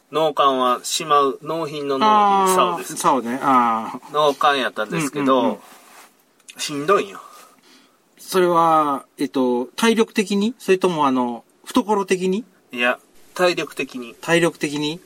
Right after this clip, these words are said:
Speaker 1: つうか、時間的にかな。時間がね、
Speaker 2: うん、うん。
Speaker 1: 七時に仕事終わって八時に出港するいう話になったら、
Speaker 2: はいはいはい。
Speaker 1: 帰ってきよったら、
Speaker 2: はい。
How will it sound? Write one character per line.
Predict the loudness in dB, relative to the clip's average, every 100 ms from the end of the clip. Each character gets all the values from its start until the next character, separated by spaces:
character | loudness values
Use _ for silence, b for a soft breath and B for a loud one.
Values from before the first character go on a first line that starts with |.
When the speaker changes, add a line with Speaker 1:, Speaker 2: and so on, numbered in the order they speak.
| -10
Speaker 1:
つ | -8
う |
か、 | 2 2 2
時 | -2 -6
間 | 0 0
的 | 0 -6 -4
に | -6
か | -6
な。 | -10 -16 -20 _ -20 _
時 | -8 0
間 | 2 4 4 4
が | 4
ね、 | 4 2 0 -8 -8
Speaker 2:
う |
ん、 | -4
う |
ん。 | -4
Speaker 1:
七 | -6 -4 -2
時 | 2
に | 4 4
仕 | 4
事 | 0 2
終 | 2
わ | 2
っ |
て | 0
八 | -4 -4 -6
時 | -4
に | -4 -4
出 | -8 -4
港 | -4
す | -2 -2
る | 0
い | 0 0
う |
話 | -2 -6 -8 -10
に | -12
な | -12
っ |
た | -8 0
ら、 | 2 2 2
Speaker 2:
は | 0
い | 2
は | 2 2 2
い |
は | 0 0
い。 | 0 -6 _ 2
Speaker 1:
帰 | 2 2
っ |
て | -2 0
き | 2
よ | 2
っ |
た | 2
ら、 | 2 2 2 0
Speaker 2:
は | 0 0
い。 | 0